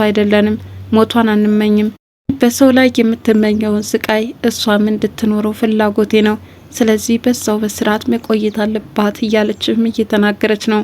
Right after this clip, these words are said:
በሌላ በኩል ከሚቀርብላት ምግብ መካከል ምሳሌ «እባክሽን ለማህሌት ጨው አናብዛባት፣ ምክንያቱም ውሃ ይጠማታል፣ ውሃም ወስደን እንስጣት» እያለችም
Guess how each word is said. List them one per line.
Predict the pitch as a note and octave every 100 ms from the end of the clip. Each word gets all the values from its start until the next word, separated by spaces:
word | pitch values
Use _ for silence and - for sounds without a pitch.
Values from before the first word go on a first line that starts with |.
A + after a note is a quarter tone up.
| - - - -
በሌላ | D4 C#4+ C4+
በኩል | A3 G#3+ - A3+ -
ከሚቀርብላት | A3+ G#3+ G3+ G#3 G#3 G#3 G#3 G#3
ምግብ | A3+ G#3 G#3 G#3
መካከል | G#3 G#3+ G#3 - G#3+ A3 - - -
ምሳሌ | B3+ B3 B3 A3+ A3+ A#3
«እባክሽን | A#3 A3 G#3 - G3+ A3+ G#3+ G#3+
ለማህሌት | A3 A#3 B3+ B3 A3+ A3 -
ጨው | - G#3+
አናብዛባት፣ | G#3+ G#3 G#3 G#3 G#3 G#3 G#3+ G#3 - - - A3+
ምክንያቱም | A3 A3+ A3 G#3 G#3+ A3
ውሃ | A3+ A3+ A3+
ይጠማታል፣ | G#3+ - G#3 G#3 G#3 G#3 G#3 - - -
ውሃም | G#3+ A#3 A#3+
ወስደን | B3+ B3 - A3 A3
እንስጣት» | A3 G#3 - A3 A3
እያለችም | G#3 G#3 G#3 G#3 -